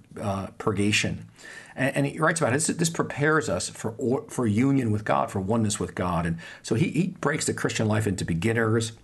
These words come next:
progressives, and then perfect. Those who are mature, uh, into adults. Uh, Matthew five forty-eight, you know, it, it's fully grown adults. And so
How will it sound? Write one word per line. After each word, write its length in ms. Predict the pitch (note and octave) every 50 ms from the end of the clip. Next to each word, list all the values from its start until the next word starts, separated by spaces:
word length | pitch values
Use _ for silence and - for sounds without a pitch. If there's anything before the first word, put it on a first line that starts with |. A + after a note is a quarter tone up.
| - - - - - _ _ _ _ _ -
progressives, 840 | - G#2+ E2 F#2+ G2+ G#2 G2+ - A#2 G#2 G2+ F#2+ F2 E2+ - - - - - -
and 100 | G#2+ G2
then 120 | F#2 F2+ - -
perfect. 500 | - - G2 - - D#2+ - - - - - - - - - - - -
Those 240 | G2+ F#2+ F#2+ -
who 60 | G#2+ F#2
are 200 | F2 F2 F2 -
mature, 680 | G#2 - - - - - A2 F2+ E2+ E2+ - - - - - - - - _ -
uh, 120 | G2+ G2 - -
into 280 | G#2+ F#2+ - - F#2
adults. 680 | F2 D#2+ - G2+ E2+ - - - - - - - - - - - - - - - -
Uh, 200 | - G2 F2+ F#2
Matthew 380 | F#2+ G2 F#2+ F#2 - - F#2 F2
five 480 | - - - D#2+ F2 G2 F#2 F2 F2+ - -
forty-eight, 600 | - - - G2 F#2 F2+ F#2 F#2 F2 F2 E2+ -
you 60 | G2+
know, 180 | F2+ G2 F#2+ - - - - - - -
it, 220 | - A2+ G#2+ A2 -
it's 120 | - -
fully 300 | - - - B2+ A2+ G#2+
grown 240 | F#2+ - F#2+ F2+ E2+
adults. 380 | E2 E2+ F#2 E2 E2+ - - -
And 100 | G2+ F#2+
so 280 | - B2+ A#2 G2+ G#2+